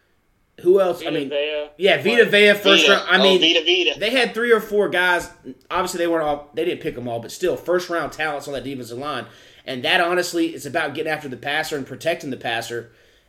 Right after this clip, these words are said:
Speaker 1: And, I mean,
Speaker 2: And, like,
Speaker 1: look what
Speaker 2: yeah, Luke, Luke didn't really become Luke until he had Starr and K K, like,
Speaker 3: Yeah,
Speaker 2: beating
Speaker 3: he
Speaker 2: up
Speaker 3: had
Speaker 2: on the
Speaker 3: space.
Speaker 2: blockers on him,
Speaker 1: Yeah.
Speaker 2: like, yeah.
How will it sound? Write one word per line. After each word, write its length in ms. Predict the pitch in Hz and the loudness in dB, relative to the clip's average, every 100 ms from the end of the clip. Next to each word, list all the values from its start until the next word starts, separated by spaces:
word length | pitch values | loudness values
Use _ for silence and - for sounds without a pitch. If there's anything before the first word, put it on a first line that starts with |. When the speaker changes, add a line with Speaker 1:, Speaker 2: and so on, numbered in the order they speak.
| - | -8
Speaker 1:
And, 580 | 120 120 117 110 98 95 _ _ _ _ _ - | -4 -2 -2 -4 -8 -14 _ _ _ _ _ -14
I 60 | 107 | -10
mean, 60 | |
Speaker 2:
And, 80 | 123 | -4
like, 140 | 151 180 | -4 -2
Speaker 1:
look 0 | |
what 220 | 202 139 | -4 -4
Speaker 2:
yeah, 80 | 330 - - 175 226 | -12 -20 -16 -4 -4
Luke, 120 | 254 - 180 | -4 -12 -4
Luke 200 | 208 240 | -4 -2
didn't 160 | 214 214 | -6 -6
really 140 | 196 | -12
become 340 | 190 190 180 156 | -12 -12 -12 -8
Luke 220 | 220 214 | -10 -8
until 640 | 165 - 170 160 151 - _ _ | -12 -6 -4 -4 -6 -10 _ _
he 180 | 180 170 | -14 -10
had 280 | 160 151 143 | -8 -10 -14
Starr 420 | - 147 156 156 | -10 -8 -8 -12
and 100 | 139 | -14
K 200 | 151 151 | -12 -12
K, 260 | 147 135 | -10 -10
like, 120 | 131 120 | -6 -6
Speaker 3:
Yeah, 120 | 104 | -6
Speaker 2:
beating 100 | 95 143 | -6 0
Speaker 3:
he 40 | |
Speaker 2:
up 40 | 143 | 2
Speaker 3:
had 20 | |
Speaker 2:
on 40 | |
the 40 | - | 0
Speaker 3:
space. 480 | 131 147 147 - 127 | 0 0 0 -2 -6
Speaker 2:
blockers 80 | 127 | -10
on 60 | |
him, 60 | 107 | -8
Speaker 1:
Yeah. 140 | 98 | -8
Speaker 2:
like, 200 | 90 - | -8 -16
yeah. 80 | _ | _